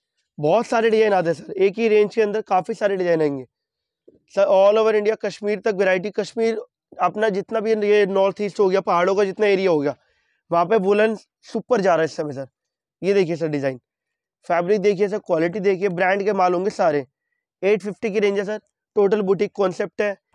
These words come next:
साइज की बाउंडेशन नहीं है, कलर चार्ट की बाउंडेशन नहीं है, मिक्स करके ले सकते हैं कस्टमर वैरायटी पूरी। ये देखिए सर, एकदम डिफरेंट सर।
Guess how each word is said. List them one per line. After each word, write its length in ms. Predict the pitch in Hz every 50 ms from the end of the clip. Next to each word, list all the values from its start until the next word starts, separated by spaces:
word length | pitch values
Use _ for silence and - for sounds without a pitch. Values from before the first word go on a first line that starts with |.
| _ _ _ _ _ _ -
साइज 260 | - 190 190 202 190 -
की 100 | 180 180
बाउंडेशन 480 | 180 185 185 190 190 190 - 214 208
नहीं 220 | 208 202 202 202 208
है, 80 | 214
कलर 240 | 202 - 208 196 202
चार्ट 220 | - 220 196 196
की 80 | 202 202
बाउंडेशन 440 | 175 175 180 180 185 190 165 202 185
नहीं 100 | 196 202
है, 60 | 196
मिक्स 160 | 190 190 -
करके 220 | - 202 190 190 196
ले 100 | 175 165
सकते 240 | 185 175 - 214
हैं 80 | 196 196
कस्टमर 240 | 180 - - 190 202
वैरायटी 320 | 175 180 180 170 170 202
पूरी। 320 | 180 - 180 160 147 127 _ _ _ _ _ _ _ _ _ _ _ -
ये 120 | 170 196
देखिए 180 | 196 185 165 147
सर, 140 | 135 135 - _ _ _ _ _ _ _ _ _ _ -
एकदम 320 | - 214 220 202 240 226 190
डिफरेंट 300 | 185 151 165 156 143 127
सर। 140 | 131 131